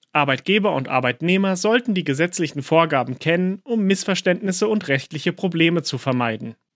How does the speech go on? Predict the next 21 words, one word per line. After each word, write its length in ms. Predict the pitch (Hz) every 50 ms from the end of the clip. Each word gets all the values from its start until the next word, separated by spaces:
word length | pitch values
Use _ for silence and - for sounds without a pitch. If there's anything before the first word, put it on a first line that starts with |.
| _ _
Arbeitsrecht. 720 | - 175 180 170 151 131 - - - - - - - - - _ _ _ _ _ _ -
Es 140 | 175 -
gibt 280 | - 247 277 277 - -
keine 320 | - 165 180 185 190 214
speziellen 580 | 196 - - 147 131 - - 165 170 185 196 196
Gesetze 480 | 196 190 160 147 139 139 - - 190 165
nur 360 | 156 156 170 180 196 202 190
für 180 | - 202 190
mobile 460 | 196 208 220 180 170 151 160 175 170 -
Arbeit. 480 | 147 139 131 135 123 - - - - _ _ _ _ _ _ _ _ _
Sie 180 | - 180 190
unterliegt 480 | 185 190 185 202 196 214 262 247 - -
den 140 | 160 151 -
allgemeinen 580 | 170 214 240 220 214 196 185 175 180 180 170
arbeitsrechtlichen 760 | - - 151 160 156 147 - - 147 143 139 - 139 131 131 127
Regelungen 680 | 127 170 196 196 202 202 196 190 196 196 196 190 180
wie 100 | 196 226
dem 140 | 214 233 214
Arbeitszeitgesetz 1200 | - 151 165 156 139 123 120 - - - 180 185 190 185 - 190 170 165 175 180 180 - - - _ - - - _ _ _ -
in 160 | - 135 135
Deutschland, 640 | 147 185 214 226 - - 220 208 202 196 202 -